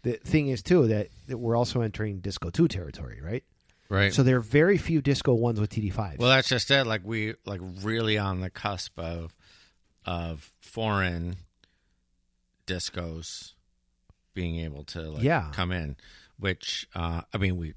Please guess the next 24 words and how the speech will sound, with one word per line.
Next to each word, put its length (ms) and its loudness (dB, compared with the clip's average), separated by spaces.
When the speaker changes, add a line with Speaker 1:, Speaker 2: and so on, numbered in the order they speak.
Speaker 2:
obviously, 520 -6
my 180 -4
Disco's 480 -6
a 60 -8
foreign, 260 -8
but, 220 -8
like, 220 -6
D 200 -2
two 240 -4
foreigns 640 -10
Speaker 1:
Yeah. 180 0
Speaker 2:
coming 240 0
in. 200 -10
Speaker 1:
Yeah, 260 -2
we're, 200 2
we're 140 0
right 260 4
there. 220 -6
I'm, 400 2
I'm, 360 -4
I 160 -2
wanna 260 -2
try 240 0
that, 220 -4